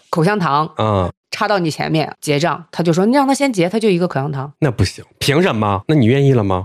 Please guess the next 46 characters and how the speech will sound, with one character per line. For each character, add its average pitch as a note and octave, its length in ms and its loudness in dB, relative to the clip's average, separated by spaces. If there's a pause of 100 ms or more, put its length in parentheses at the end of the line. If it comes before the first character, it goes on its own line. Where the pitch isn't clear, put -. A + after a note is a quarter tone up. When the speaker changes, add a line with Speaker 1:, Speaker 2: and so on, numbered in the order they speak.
(120)
Speaker 1:
因 A#3+ 100 2
为 C4 80 4
都 C4+ 200 0
认 C#4 200 4
识， - 220 -6
插 - 180 -8 (100)
队 G4 200 4
的 G3+ 80 4
那 G3+ 180 2
个 F3+ 80 0
吧， C#3 380 -2 (140)
也 F#3 220 2
是 E3 140 -2
半 C4 200 0
生 B3 200 0
不 A3+ 80 -4
熟 D#3 240 -4
的 F#3 100 0
那 G3+ 140 2
种。 - 220 -6 (100)
老 G#3 220 2
板 B3 220 0
吧， G3+ 400 -2 (120)
也 G3 220 2
是 F3 120 -4
天 C4 200 0
天 C4 220 4
就 B3 120 2
是 A3 100 2
见 A3+ 240 0
面 A#3 180 2
的 F#3+ 80 0
这 F#3+ 120 2
种， G3 120 2
那 A3 60 4
种 F3+ 140 4
楼 D3+ 160 2
下 G3+ 200 -2
的 E3+ 100 0
便 F#3 180 2
利 F#3+ 60 2
店 F#3+ 160 4
老 D#3+ 160 2
板 D#3 180 -2
呢。 B2+ 180 -6
Speaker 2:
嗯， A2 400 2